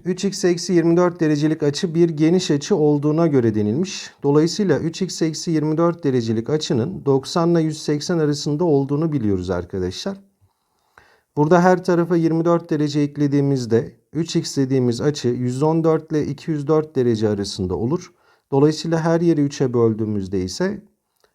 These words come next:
x açısı otuz sekiz ile altmış sekiz derece arasında olacaktır. Dolayısıyla en büyük değer altmış yedi. En küçük değer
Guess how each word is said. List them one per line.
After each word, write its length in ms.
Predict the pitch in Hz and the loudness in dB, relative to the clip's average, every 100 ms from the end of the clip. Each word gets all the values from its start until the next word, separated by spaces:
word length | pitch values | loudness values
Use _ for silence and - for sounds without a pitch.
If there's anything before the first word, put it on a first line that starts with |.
| _ | _
x 280 | 151 160 - | -8 -6 0
açısı 540 | 165 - - 170 160 - | 0 0 0 0 0 -2
otuz 340 | 143 143 147 | -4 -4 -10
sekiz 440 | - 151 147 170 151 | -4 -4 -4 -6 -2
ile 140 | 160 | 0
altmış 380 | 131 131 - 143 | 0 -2 -6 -6
sekiz 360 | 147 143 160 | -4 -4 -2
derece 300 | 131 131 143 | 2 2 2
arasında 440 | 156 135 - 131 139 | 0 0 -2 -4 0
olacaktır. 640 | 117 104 92 87 101 101 | 0 0 -2 -4 -12 -2
Dolayısıyla 560 | 139 151 156 - 139 120 | 0 0 -2 -2 -2 2
en 260 | 147 160 | 2 2
büyük 300 | 160 156 - | 0 -4 -2
değer 360 | 156 151 160 - - | 0 2 0 -8 -6
altmış 500 | 123 123 139 - 117 | -6 -4 -8 -6 -2
yedi. 280 | 107 87 - _ _ _ _ _ _ _ | -2 -2 -8 _ _ _ _ _ _ _
En 220 | 131 156 165 | 0 2 2
küçük 420 | 151 - 143 - | -2 -8 -10 0
değer 400 | 143 143 143 | 2 2 0